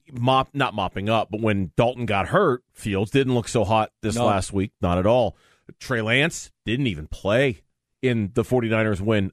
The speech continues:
Speaker 1: against the Eagles. Didn't even get on the field for one play, which surprised a lot of people. The rookie quarterbacks outside of Mac Jones have really struggled so far to start this season. I mean, usually there's one, and I guess that guy is Mac Jones, that kinda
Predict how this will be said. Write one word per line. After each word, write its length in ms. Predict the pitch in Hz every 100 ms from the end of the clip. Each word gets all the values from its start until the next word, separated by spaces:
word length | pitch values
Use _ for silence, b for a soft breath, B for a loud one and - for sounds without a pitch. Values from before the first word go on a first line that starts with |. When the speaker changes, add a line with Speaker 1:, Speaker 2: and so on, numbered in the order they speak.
| -
Speaker 1:
against 340 | 104 110 -
the 80 | 107
Eagles. 260 | 98 85 -
Didn't 140 | 123
even 100 | 143
get 80 | 117
on 80 | 92
the 60 |
field 540 | - - 117 180 185 -
for 140 | 110
one 200 | 101 101
play, 260 | - 147 156
which 160 | 104
surprised 540 | - - - 113 113 113
a 40 |
lot 200 | 107 104
of 100 | 95
people. 320 | - 117 82 b b b -
The 120 | 117
rookie 380 | 107 123 - 151
quarterbacks 720 | - 170 180 110 92 90 - _
outside 420 | 95 107 - 131
of 80 | 135
Mac 220 | 135 139
Jones 460 | - 139 107 80 - _
have 200 | 90 95
really 640 | 87 87 85 90 120 101 69
struggled 460 | - 101 80 69 67 _
so 180 | - 92
far 340 | - 85 78 -
to 120 | 98
start 280 | - 90 76
this 120 | 78
season. 300 | - 82 82
I 40 | 87
mean, 160 | 98
usually 520 | 143 196 113 110 98 - b b b b _ _ _ - _ _ _ _ -
there's 260 | 170 139 92
one, 500 | 101 120 175 113 98
and 100 | 147
I 60 |
guess 240 | 156 196 -
that 160 | 135
guy 180 | 131 120
is 140 | 110
Mac 220 | 107 101 95
Jones, 400 | 135 127 104 92
that 80 |
kinda 340 | - 123 107